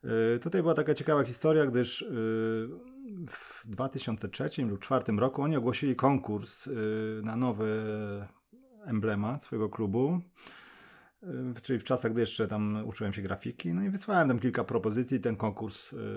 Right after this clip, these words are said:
no, przegrałem, tak? E, zwyciężył,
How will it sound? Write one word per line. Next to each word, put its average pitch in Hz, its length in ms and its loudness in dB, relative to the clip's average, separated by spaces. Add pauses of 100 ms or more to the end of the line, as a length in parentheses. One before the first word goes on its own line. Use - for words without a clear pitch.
(320)
no, 151 200 -6
przegrałem, 143 500 4
tak? 110 380 -4 (200)
E, 104 40 -6
zwyciężył, 117 840 2